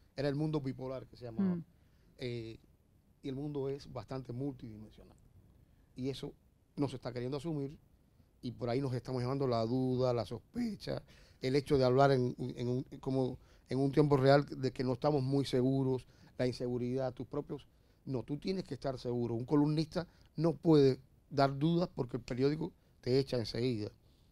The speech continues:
Speaker 1: Te corre porque hace falta certezas. La gente no va ahí a aprender a dudar, va a corroborar certezas. Por eso,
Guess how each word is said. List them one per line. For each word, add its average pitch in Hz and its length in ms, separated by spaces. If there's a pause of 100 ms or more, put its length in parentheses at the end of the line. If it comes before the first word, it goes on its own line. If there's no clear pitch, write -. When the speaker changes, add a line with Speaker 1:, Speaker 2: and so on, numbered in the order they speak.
(160)
Speaker 1:
Te 120 120
corre 170 240
porque 135 340
hace 147 220
falta 151 400 (380)
certezas. - 680 (680)
La - 80
gente 139 200
no 143 260
va 139 300
ahí 123 240
a 120 40
aprender 120 280
a 147 60
dudar, 147 340 (340)
va 139 100
a 127 40
corroborar 120 540
certezas. 123 480
Por 120 180
eso, 127 220